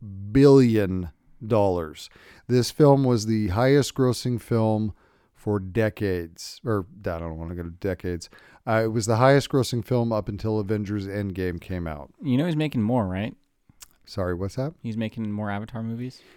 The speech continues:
Speaker 1: Oh, I'm gonna get there.
Speaker 2: Okay.
Speaker 1: That's my next line.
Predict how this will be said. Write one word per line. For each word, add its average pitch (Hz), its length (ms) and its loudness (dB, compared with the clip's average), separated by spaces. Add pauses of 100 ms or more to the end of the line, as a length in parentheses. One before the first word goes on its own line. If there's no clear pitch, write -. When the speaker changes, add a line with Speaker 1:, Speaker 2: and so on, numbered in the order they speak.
(380)
Speaker 1:
Oh, 117 140 2
I'm 143 140 6
gonna 143 180 4
get 127 260 6
there. 80 300 0 (140)
Speaker 2:
Okay. 110 280 -10 (880)
Speaker 1:
That's - 180 -8
my 143 80 2
next 135 260 2
line. 123 380 2